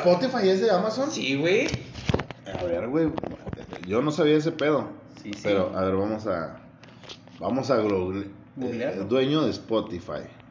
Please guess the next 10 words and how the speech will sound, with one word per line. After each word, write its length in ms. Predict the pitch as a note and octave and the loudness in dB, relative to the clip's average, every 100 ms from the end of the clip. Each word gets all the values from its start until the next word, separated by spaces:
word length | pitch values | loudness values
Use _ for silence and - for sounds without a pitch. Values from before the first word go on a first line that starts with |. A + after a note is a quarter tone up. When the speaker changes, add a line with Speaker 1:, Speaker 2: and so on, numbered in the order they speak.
| - - - - - - - C#2+ | -20 -20 -20 -20 -20 -20 -20 -14
Speaker 1:
Dueño, 560 | D#2+ F2 G2 A2 C#3 C#3 - - - | -10 -6 -4 -4 -6 -10 -20 -20 -16
ay, 80 | G2+ F2+ | -16 -12
pendejo, 320 | F2 F2+ F2+ D#2+ - - - | -10 -10 -10 -16 -20 -20 -20
es 220 | - G#2 | -20 -12
dueño. 320 | F#2 E2 E2+ E2+ - - - - - - - - | -8 -8 -8 -12 -20 -20 -20 -20 -20 -20 -20 -6
Speaker 2:
<laughs> 500 | - - F3 D3+ - - - - F2+ | -6 -2 -2 -2 -6 -10 -18 -16 -8
Speaker 1:
Dueño, 760 | F#2+ G2 G#2+ A2+ B2+ D3 F3+ G3 - - - - - - - - - | -6 0 4 4 4 2 0 -4 -12 -20 -20 -20 -20 -20 -20 -20 -10
y 140 | F#2+ F#2 | -4 -2
otra 240 | F2+ G#2+ | -2 -2
vez, 260 | G2 G#2 | -2 -2